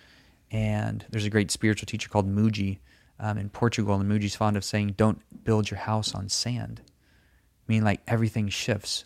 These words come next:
Life is transient. Life is, is moving. It's always changing. There's always,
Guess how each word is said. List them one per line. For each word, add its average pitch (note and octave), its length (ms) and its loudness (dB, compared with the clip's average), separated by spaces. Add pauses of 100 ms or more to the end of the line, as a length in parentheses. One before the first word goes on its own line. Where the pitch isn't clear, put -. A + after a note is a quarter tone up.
Life A2 400 0
is - 240 -2
transient. G2+ 720 -4
Life G#2 320 -4
is, G2+ 240 -4 (640)
is G#2 160 -2
moving. A2 580 6
It's F#2 140 -4
always G#2+ 380 0
changing. A2+ 520 0
There's G2 160 -4
always, G#2+ 520 -4